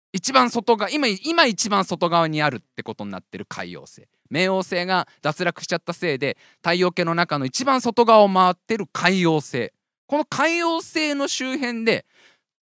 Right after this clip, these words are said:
ちょっと奇妙なことが起きてると。どういうことかっていうと、この海王星の周りに浮かんでいる星たちが、ちょっと外側に引っ張られる動きをしてんだと。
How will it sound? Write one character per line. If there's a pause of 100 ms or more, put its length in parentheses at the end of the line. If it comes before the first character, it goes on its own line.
ち
ょ
っ (220)
と
奇
妙
な
こ
と
が
起
き
て
る
と。 (640)
ど
う
い
う
こ
と
か
っ
て
い
う
と、 (480)
こ
の
海
王
星
の
周
り
に
浮
か
ん
で
い
る
星
た
ち
が、 (600)
ち
ょ
っ (220)
と
外
側
に
引
っ (160)
張
ら
れ
る
動
き
を
し
て
ん
だ
と。